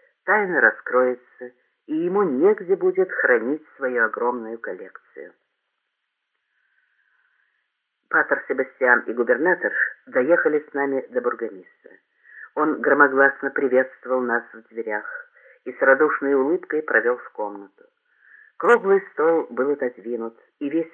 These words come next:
пол заставлен скульптурами. Но среди них почти не было старинных.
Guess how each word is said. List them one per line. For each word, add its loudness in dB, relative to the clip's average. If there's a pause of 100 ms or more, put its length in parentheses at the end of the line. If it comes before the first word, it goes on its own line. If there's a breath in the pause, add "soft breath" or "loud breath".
(100)
пол 0
заставлен -6
скульптурами. -16 (720 soft breath)
Но 2
среди 2
них 2
почти 0
не 2
было 2 (120)
старинных. -8